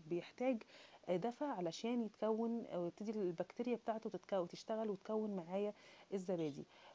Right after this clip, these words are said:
ف، آه، ال-، ال-، برودة اللبن بيدي نتيجة مش كويسة لو أنا استخدمت اللبن وهو طالع من التلاجة بشكل مباشر، لا، م-، الزبادي مش هيطلع معايا كويس وهتبقى نتيجته مش كويسة.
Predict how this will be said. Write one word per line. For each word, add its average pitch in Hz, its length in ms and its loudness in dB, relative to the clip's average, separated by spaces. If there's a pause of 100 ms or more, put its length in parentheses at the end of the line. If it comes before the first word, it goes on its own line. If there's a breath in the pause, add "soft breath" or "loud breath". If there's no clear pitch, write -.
ف، - 100 -4
آه، 170 840 2
ال-، 180 220 2
ال-، 175 400 -2
برودة 208 480 4
اللبن 190 420 4
بيدي 208 340 4
نتيجة 226 260 2
مش 226 180 2
كويسة 220 420 2
لو 208 140 6
أنا 220 100 0
استخدمت 202 500 0
اللبن 208 280 2
وهو 214 220 0
طالع 220 240 -2
من 208 80 -2
التلاجة 196 360 0
بشكل 220 340 -4
مباشر، 233 400 2 (380 loud breath)
لا، - 100 -2
م-، 185 100 0
الزبادي 185 440 4
مش 240 180 0
هيطلع 240 240 0
معايا 214 180 -2
كويس 240 400 0
وهتبقى 190 300 -2
نتيجته 202 340 -4
مش 262 160 0
كويسة. 180 440 2